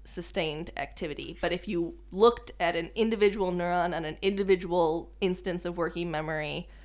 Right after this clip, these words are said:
um, you wouldn't see just, like, higher firing for the whole time. You'd see, like, sparse bursts of firing,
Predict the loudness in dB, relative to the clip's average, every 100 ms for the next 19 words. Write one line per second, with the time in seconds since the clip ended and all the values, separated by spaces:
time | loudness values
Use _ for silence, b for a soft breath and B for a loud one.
0 | b b 0 0 0 -4 -4 -2 2 2
1 | 2 0 -2 -4 -2 -4 -4 -8 -2 -2
2 | -2 -10 -12 4 6 6 4 2 2 0
3 | -4 -6 -4 -4 -4 -6 -6 -6 -6 -8
4 | -8 -8 -4 -2 0 -2 -2 -8 b b
5 | b b -10 -6 0 2 2 0 -6 -2
6 | 4 4 4 -4 -6 -4 -2 -2 -2 -4
7 | -8 -12